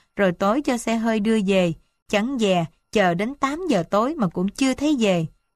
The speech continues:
Yến Tuyết sợ Trường Xuân đói bụng mới biểu dọn cơm ăn.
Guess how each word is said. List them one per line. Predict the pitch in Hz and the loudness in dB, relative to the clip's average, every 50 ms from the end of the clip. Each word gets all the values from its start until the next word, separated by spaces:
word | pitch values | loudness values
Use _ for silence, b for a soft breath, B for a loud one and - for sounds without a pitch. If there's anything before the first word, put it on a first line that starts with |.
| _ _ _ _ _ | _ _ _ _ _
Yến | - 247 247 277 320 - | -4 -2 -2 -2 -4 -2
Tuyết | - 320 330 359 - | 0 2 2 0 0
sợ | - - - 202 175 170 | -4 -2 0 0 0 0
Trường | 175 - 208 185 175 170 | 0 0 0 0 0 0
Xuân | - 269 254 240 | -2 -4 -4 -2
đói | 254 285 285 | 0 0 0
bụng | 226 196 165 160 160 180 | 0 0 -2 -2 -2 -2
mới | 208 240 269 | -2 -2 0
biểu | 226 185 160 175 | 0 0 0 -2
dọn | 220 220 208 170 160 165 | -2 0 0 0 0 -2
cơm | 170 - 226 220 208 202 | -4 -2 -2 -2 -2 -2
ăn. | - 214 220 214 | -2 -2 -2 -2